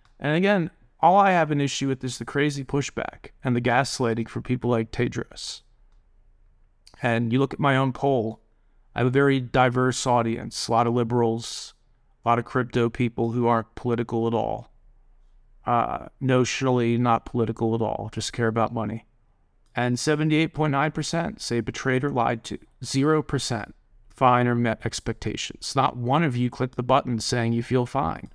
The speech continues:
I find that incredible. And, uh,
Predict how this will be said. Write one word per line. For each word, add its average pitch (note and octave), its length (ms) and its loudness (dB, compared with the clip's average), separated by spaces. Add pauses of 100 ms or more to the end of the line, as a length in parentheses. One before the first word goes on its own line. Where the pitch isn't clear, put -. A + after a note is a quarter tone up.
I A2 60 -10
find B2+ 260 2
that B2 140 2
incredible. B2+ 580 -2 (1800)
And, A2+ 480 0
uh, G#2+ 200 0